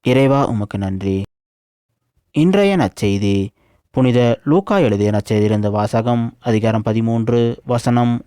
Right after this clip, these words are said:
ஒன்று முதல் ஒன்பது முடிய. அக்காலத்தில் சிலர் இயேசுவிடம் வந்து, பலி செலுத்திக் கொண்டிருந்த கலிலேயரை பிலாத்து கொன்றான் என்ற செய்தியை அறிவித்தனர். அவர் அவர்களிடம் மறுமொழியாக,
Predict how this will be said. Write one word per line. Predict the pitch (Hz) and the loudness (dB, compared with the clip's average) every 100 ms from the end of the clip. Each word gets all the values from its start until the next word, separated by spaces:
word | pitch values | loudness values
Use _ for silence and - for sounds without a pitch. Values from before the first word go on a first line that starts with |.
| - | -4
ஒன்று | 139 165 180 | 0 2 2
முதல் | 180 175 170 | 2 2 2
ஒன்பது | 113 98 98 98 | 0 0 -2 -4
முடிய. | 98 98 98 - _ _ _ _ _ | -4 -2 -4 -6 _ _ _ _ _
அக்காலத்தில் | - 147 - 202 240 226 | -4 -2 0 0 0 -2
சிலர் | 170 110 107 | 0 0 0
இயேசுவிடம் | 95 131 170 120 98 | 0 -2 0 -2 -2
வந்து, | 98 98 110 113 120 - _ _ - | -2 -2 0 0 0 -6 _ _ -6
பலி | 131 185 | 0 2
செலுத்திக் | 233 226 226 226 | 2 0 0 0
கொண்டிருந்த | 208 208 214 214 | 0 2 2 0
கலிலேயரை | - - 101 104 107 117 117 120 - 143 | 0 0 2 2 2 2 0 -2 -4 0
பிலாத்து | 165 196 233 | 2 2 0
கொன்றான் | - 113 110 107 | -2 -2 0 -2
என்ற | 101 104 107 | -2 -2 -2
செய்தியை | 117 117 117 120 117 - | 0 0 0 0 0 0
அறிவித்தனர். | 107 123 127 - 92 92 90 - _ _ _ _ - | -2 0 -2 -4 -4 -4 -6 -10 _ _ _ _ -4
அவர் | 151 214 | 0 2
அவர்களிடம் | 170 101 101 104 107 - | 2 0 0 0 -2 -2
மறுமொழியாக, | 117 151 127 98 95 92 95 | 0 0 0 0 -2 -2 -2